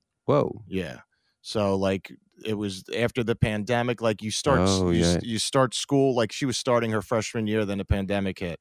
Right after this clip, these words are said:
Speaker 1: Uh-huh.
Speaker 2: So it's like, then, like, then they got to remote learn. Then it was remote learn, but you couldn't get in trouble if you missed school because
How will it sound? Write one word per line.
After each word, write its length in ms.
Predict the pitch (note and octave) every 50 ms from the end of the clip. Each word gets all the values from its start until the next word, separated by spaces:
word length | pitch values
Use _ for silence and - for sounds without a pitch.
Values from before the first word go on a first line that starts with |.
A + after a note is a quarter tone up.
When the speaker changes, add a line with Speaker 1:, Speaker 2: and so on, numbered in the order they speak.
| _ F2
Speaker 1:
Uh-huh. 500 | D#2+ D2+ D2 D2 D#2+ D#2 D#2 D#2+ E2 F#2 F#2+ - _
Speaker 2:
So 220 | - - B2 A2 A2
it's 120 | G2+ -
like, 460 | B2 A2 G#2+ G#2 G2+ - - - - _ -
then, 480 | - G#2 A2 G#2+ G2+ A#2+ A#2 A#2 A#2+ A#2
like, 260 | A2+ A2+ A2 G#2 - _
then 160 | - A2+ A2 A2
they 80 | G#2+
got 200 | G2+ G#2 G#2 -
to 100 | - A#2
remote 380 | A2+ A2+ A2+ A#2+ B2+ C3 - -
learn. 420 | A#2 G#2 G2 F#2 F2 F2 F2 - -
Then 540 | F#2+ E2+ G#2+ A2 A#2 A#2 A#2 A#2 A2 G#2+ - _ _ _ _ _ _ _ _ _ _ _ - -
it 100 | B2 A#2
was 220 | A2+ A2+ G#2 G2
remote 400 | A#2+ A#2 A#2 A#2+ A#2+ B2+ C3 -
learn, 300 | C#3+ C#3+ C#3 C#3+ C#3+ B2
but 160 | A2+ A#2+ -
you 100 | A2 G#2+
couldn't 240 | - - C#3+ B2 B2+
get 140 | A#2 B2 - -
in 60 | A#2
trouble 320 | - - C3+ C3+ A#2+ A#2
if 120 | G#2+ - A#2+
you 80 | A2 G2+
missed 220 | A2+ G#2+ G2+ -
school 400 | - - - C#3 C3 A#2+ A2 G#2+
because 680 | F#2+ G2 G2+ - - A2+ G#2+ G#2 G#2 G2 F#2 - -